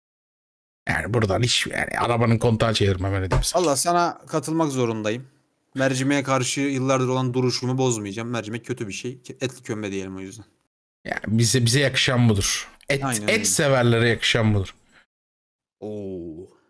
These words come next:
Speaker 1: Soldakinin
Speaker 2: Oo.
Speaker 1: ismi niye içli köfte değil? <laughs> Biz bir telif
Speaker 2: İçli
Speaker 1: problemi
Speaker 2: köfte.
Speaker 1: mi yaşadı Mardin halkı?
Speaker 2: İçli köfte şey böyle değil ama. Bu çok farklı bir şey dışındaki.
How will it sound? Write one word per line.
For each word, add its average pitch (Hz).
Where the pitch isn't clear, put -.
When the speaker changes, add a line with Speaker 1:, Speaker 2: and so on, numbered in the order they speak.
Speaker 1:
Soldakinin 180
Speaker 2:
Oo. 214
Speaker 1:
ismi 226
niye 254
içli 151
köfte 135
değil? 151
<laughs> -
Biz 156
bir 165
telif 160
Speaker 2:
İçli -
Speaker 1:
problemi 165
Speaker 2:
köfte. 143
Speaker 1:
mi 143
yaşadı 139
Mardin 139
halkı? 139
Speaker 2:
İçli 131
köfte 143
şey 139
böyle 110
değil 120
ama. 95
Bu -
çok -
farklı 120
bir 117
şey 95
dışındaki. 98